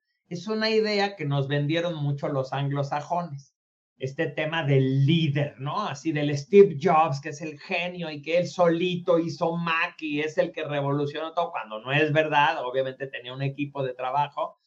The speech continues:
Esta idea que, que se nos ha vendido mucho en Hollywood, ¿no? De que el, el que, el solitario, el, el que puede con todo, el Superman, que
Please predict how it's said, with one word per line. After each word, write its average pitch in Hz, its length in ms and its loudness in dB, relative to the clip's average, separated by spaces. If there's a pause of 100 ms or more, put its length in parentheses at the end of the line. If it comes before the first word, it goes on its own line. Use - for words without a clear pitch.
(360)
Esta 180 340 -4
idea 180 480 -2
que, 151 300 -4
que 147 100 -4
se 143 160 -6
nos 143 220 -2
ha 160 80 2
vendido 165 380 -2
mucho 175 320 -4
en 160 140 -4
Hollywood, 160 520 0
¿no? 170 200 -2
De 175 160 -6
que 131 200 -2
el, 131 160 0
el 131 200 -6
que, 135 300 2
el 135 80 -2
solitario, 147 800 2
el, 139 180 0
el 131 140 -6
que 139 100 -4
puede 175 480 0
con 147 220 -10
todo, 160 240 0
el 147 100 -4
Superman, 156 720 -4
que 135 320 -2